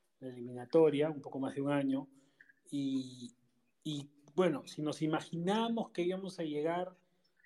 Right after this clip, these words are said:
a marzo de dos mil veintidós, no solamente con la chance de pelear ahí en la última fecha y ser el equipo que puede meterse al quinto lugar, sino, eh, sin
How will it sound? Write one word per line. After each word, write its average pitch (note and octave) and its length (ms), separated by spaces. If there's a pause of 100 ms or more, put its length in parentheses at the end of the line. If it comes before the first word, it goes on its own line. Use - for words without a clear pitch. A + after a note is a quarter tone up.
(120)
a C#3+ 180
marzo F3+ 960
de C#3 240
dos B2+ 260
mil E3 320
veintidós, D#3+ 440
no E3+ 120
solamente E3 480
con D#3 120
la C3+ 120
chance D#3+ 340
de D#3 120
pelear D3 360
ahí D#3 140
en D#3 60
la D3 80
última D3+ 320
fecha E3 380
y C3+ 60
ser C#3+ 160
el D3+ 60
equipo - 360
que C#3+ 80
puede D#3 260
meterse D3+ 440
al C#3 80
quinto D#3 320
lugar, D3+ 340 (560)
sino, E3+ 760
eh, C#3 480 (160)
sin A#3 580